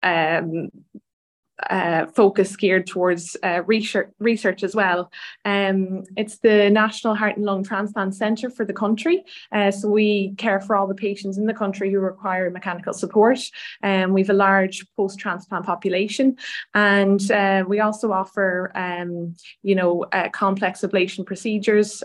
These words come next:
um, as well as, um, kind of a, an advanced heart failure, um, service or, um, input service for, for different hospitals in the country. Um, as well as that, it's the, the National Centre for Con-,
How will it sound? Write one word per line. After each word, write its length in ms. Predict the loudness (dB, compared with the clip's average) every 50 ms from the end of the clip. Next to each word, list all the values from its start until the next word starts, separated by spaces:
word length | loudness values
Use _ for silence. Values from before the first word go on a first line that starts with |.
| -10 -6
um, 560 | -4 -2 0 0 0 0 -2 -2 -4 -4 -4 -4 0
as 240 | 0 0 0 2 0
well 300 | 0 2 2 0 0 -2 -2
as, 480 | -2 0 0 0 0 -2 -4 -12 -16 -14 -10 -6
um, 320 | -4 -2 -2 -2 -4 -4
kind 160 | -6 -6 -4
of 80 | -2 -2
a, 100 | 0 0 -2 -2 -2
an 80 | -2 0
advanced 480 | 0 0 0 0 0 0 -2 -4 -6
heart 260 | -2 0 0 0 -2 _
failure, 500 | -2 -2 0 0 0 2 2 0 -2 -4 -10 -20 -20 -20 _ _ -4
um, 380 | -2 0 0 0 0 0 -2
service 600 | -2 0 2 4 4 4 2 0 -2 -2 -10 -8 -4
or, 440 | -2 0 0 2 2 0 0 -2 -4 -4
um, 380 | -6 -4 -4 -4 -6 -6 -8 -10 -14 -20 -20 _ 4
input 320 | 6 6 6 6 2 0
service 420 | 0 0 0 0 2 0 -2 -6 -4
for, 300 | -2 0 0 0 -2 -4
for 80 | -6 -4
different 260 | -2 -2 -4 -4 -6
hospitals 440 | -6 -6 -8 -6 -4 -4 -4 -2 -4
in 80 | -4
the 80 | -4 -2
country. 480 | 0 0 0 2 2 2 2 2 0 -4 -12 -12 -12 -14 -16 -10 _ 0
Um, 440 | 2 2 4 4 4 2 2 0 -2 -6 -2
as 120 | -2 2 4
well 200 | 4 6 6 4
as 100 | 4 4
that, 180 | 2 2 2
it's 320 | 0 -2 -6 -10 -20 -20 _ -2
the, 420 | 0 0 0 0 0 -2 -2 -2
the 60 | -4 -4
National 320 | -4 -4 -6 -8 -10 -12
Centre 320 | -8 -6 -8 -8 -8 -10
for 140 | -4 -2 -4
Con-, 180 | 0 0 -2